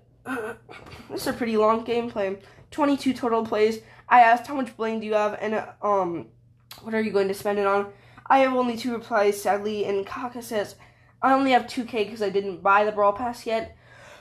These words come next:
<coughs> Yeah, two K is not bad. I mean, once you buy the Brawl Pass, you'll get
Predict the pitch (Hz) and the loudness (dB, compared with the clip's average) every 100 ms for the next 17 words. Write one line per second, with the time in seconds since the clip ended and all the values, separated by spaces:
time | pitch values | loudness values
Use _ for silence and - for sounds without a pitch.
0 | - _ - - - - - 269 240 233 | -20 _ -20 -20 -8 2 4 4 2 4
1 | 539 294 - 320 311 226 214 208 196 202 | 6 4 2 -2 -2 4 4 6 6 6
2 | 247 - 233 233 226 - - _ _ _ | 2 -2 0 0 -2 -4 -14 _ _ _
3 | - - 233 240 233 220 208 190 208 208 | -20 -6 -4 -2 2 4 6 6 4 4
4 | 208 214 220 202 208 190 196 190 | 2 0 -2 -4 -2 -2 -2 -2